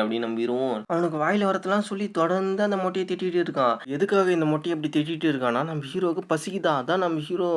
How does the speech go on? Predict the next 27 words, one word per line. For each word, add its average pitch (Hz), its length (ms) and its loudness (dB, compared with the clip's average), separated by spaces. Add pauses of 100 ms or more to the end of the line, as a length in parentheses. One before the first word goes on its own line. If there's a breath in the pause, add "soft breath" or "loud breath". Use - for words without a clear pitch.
வந்து 139 260 0
அந்த 170 140 0
மொட்டைகிட்ட 156 460 -2
புரிய 160 320 0
வைக்க 151 240 2
இன்டைரக்டா 151 560 2
சொல்லின்னு 160 260 4
இருக்கான். 117 300 2 (300 loud breath)
ஏன்னா 143 120 2
நம்ம 151 200 2
ஹீரோ 160 260 6 (320 loud breath)
அவனுக்கு 123 380 2
பசிக்குதுன்னு 139 640 0 (120)
டைரக்டா 120 420 4
சொன்னா 131 280 0
அவனோட 113 320 2
ராயலிட்டி 127 600 2 (120)
அதெல்லாம் 120 340 2
போயிடல. 120 440 4
அதை 123 220 0
புரிஞ்சுக்கிட்டு 180 440 2
அந்த 156 60 4
மொட்டை, 147 340 0
"ஐயோ, 156 300 -2
ஐயோ, 208 220 0
உங்களுக்கு 165 360 0
பசிக்குதா? 208 400 0